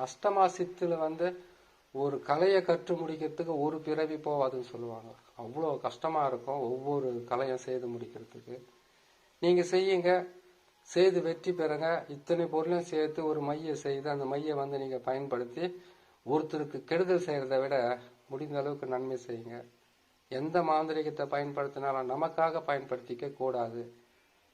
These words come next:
மத்தவங்கள வந்து நாம வஞ்சிக்க கூடாது. மத்தவங்க வந்து தவறான வார்த்தைகளை மாந்திரிகர்களை பார்த்து பிரயோகம் பண்ணாலும் தவறா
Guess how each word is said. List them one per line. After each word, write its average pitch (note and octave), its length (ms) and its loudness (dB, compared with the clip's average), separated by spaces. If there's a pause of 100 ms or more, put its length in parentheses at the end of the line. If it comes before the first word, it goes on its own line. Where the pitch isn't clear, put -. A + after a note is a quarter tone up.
(140)
மத்தவங்கள D#3 520 2
வந்து F3 180 2
நாம D3+ 240 4
வஞ்சிக்க D#3 380 -4
கூடாது. A#2+ 480 0 (720)
மத்தவங்க D#3 500 0
வந்து D#3+ 280 -2
தவறான D#3+ 540 6
வார்த்தைகளை D3+ 600 4 (800)
மாந்திரிகர்களை C#3+ 680 0 (120)
பார்த்து C3+ 340 0 (460)
பிரயோகம் D#3+ 500 -2
பண்ணாலும் B2 500 0 (640)
தவறா C#3+ 300 4